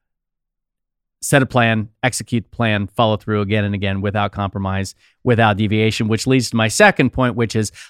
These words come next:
I don't wanna assume that everybody he-, who's listening to us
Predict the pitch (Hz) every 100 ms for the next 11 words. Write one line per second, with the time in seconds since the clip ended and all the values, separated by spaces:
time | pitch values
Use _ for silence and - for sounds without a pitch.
0 | - - 254 240 190 160 127 117 156 135
1 | 113 113 110 113 107 92 - - 117 107
2 | 127 117 120 107 110 104 104 -